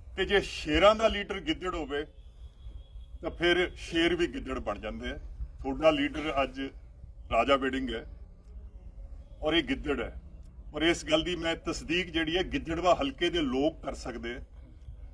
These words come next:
Municipal ਕਮੇਟੀ ਦੇ ਜਦੋਂ election ਸੀਗੇ,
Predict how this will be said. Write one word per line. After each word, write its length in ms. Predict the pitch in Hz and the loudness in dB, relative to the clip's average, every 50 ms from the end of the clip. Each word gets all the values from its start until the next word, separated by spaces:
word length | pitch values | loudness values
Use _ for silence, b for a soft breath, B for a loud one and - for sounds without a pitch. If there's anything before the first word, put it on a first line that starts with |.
| - | -2
Municipal 560 | 139 147 165 180 190 180 - 185 - 190 190 175 | 0 0 2 2 0 -2 -2 -2 0 0 0 2
ਕਮੇਟੀ 460 | - 175 156 160 160 147 - 185 180 | 0 0 0 2 0 -2 -2 -4 -2
ਦੇ 140 | 170 175 156 | -2 0 0
ਜਦੋਂ 220 | 165 156 165 143 | 0 2 2 2
election 420 | 135 139 139 - - 185 180 160 | 2 0 -2 -4 -4 -4 -4 -4
ਸੀਗੇ, 340 | 151 - - 240 - 113 120 | -4 -6 -6 -6 -6 -6 -8